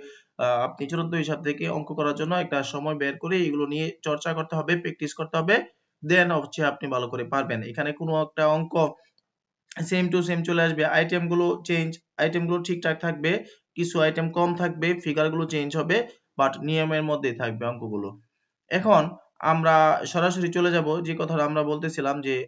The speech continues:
আয়কর অধ্যায় থেকে অ্যাকাউন্টিং এ আয়কর অধ্যায়টা খুবই গুরুত্বপূর্ণ। এখান থেকে গত বছর নতুন কোশ্চেন ছিল, আহ, আমরা আশা করি এই বছর কোনো নতুন কোশ্চেন থাকবে না, আহ, এবং সেটা আপনারা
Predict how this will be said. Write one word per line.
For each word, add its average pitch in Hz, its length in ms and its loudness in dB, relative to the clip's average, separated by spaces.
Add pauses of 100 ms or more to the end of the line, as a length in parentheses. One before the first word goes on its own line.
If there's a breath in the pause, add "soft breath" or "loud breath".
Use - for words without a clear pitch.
(140)
আয়কর 151 340 2
অধ্যায় 135 260 -2
থেকে 143 180 -6
অ্যাকাউন্টিং 135 460 -6
এ 139 60 -6
আয়কর 147 400 -4
অধ্যায়টা 135 280 -8
খুবই 139 220 -8
গুরুত্বপূর্ণ। 147 420 -6
এখান 143 260 -8
থেকে 135 220 -10
গত 135 180 -10
বছর 139 320 -10
নতুন 151 300 -10
কোশ্চেন 143 360 -8
ছিল, 147 180 -6 (500 loud breath)
আহ, 131 260 2
আমরা 143 220 0
আশা 143 160 -2
করি 143 180 -2
এই 143 80 0
বছর 143 240 -6
কোনো 135 160 -10
নতুন 139 260 -8
কোশ্চেন 139 320 -6
থাকবে 147 360 -2
না, 131 80 0
আহ, - 720 -2
এবং 131 520 0
সেটা 131 480 2
আপনারা 131 440 0